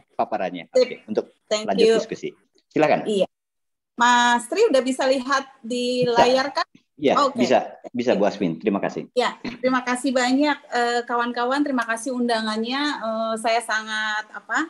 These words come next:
Speaker 2: Sangat antusias gitu ya, sama seperti Mas Tri dan kawan-kawan lain, eh, dalam mendiskusikan hal ini. Eh, sebenarnya indexing ini adalah kalau di dunia penelitian, di dunia akademisi sangat biasa ya itu dilakukan.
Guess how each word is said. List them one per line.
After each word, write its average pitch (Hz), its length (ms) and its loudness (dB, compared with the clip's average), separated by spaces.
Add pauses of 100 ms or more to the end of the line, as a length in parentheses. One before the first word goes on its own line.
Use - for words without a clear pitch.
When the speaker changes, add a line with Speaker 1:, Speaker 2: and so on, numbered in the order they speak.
Speaker 2:
Sangat 220 640 -2
antusias 269 720 2
gitu 262 240 0
ya, 247 160 4
sama 233 400 0
seperti 226 480 -2
Mas 220 260 -2
Tri 233 220 4
dan 214 240 2
kawan-kawan 208 580 0
lain, 247 460 0 (400)
eh, 226 320 4
dalam 254 240 4
mendiskusikan 254 640 -2
hal 208 240 -2
ini. 208 400 -6 (420)
Eh, 254 800 4 (160)
sebenarnya 277 800 0
indexing 254 560 -2
ini 320 180 0
adalah 254 480 0
kalau 240 240 -4
di 220 140 -6
dunia 220 360 0
penelitian, 262 800 0
di 214 80 -2
dunia 214 380 -2
akademisi 220 480 0
sangat 220 320 0
biasa 214 480 4
ya 247 180 4
itu 262 160 -4
dilakukan. 208 800 -2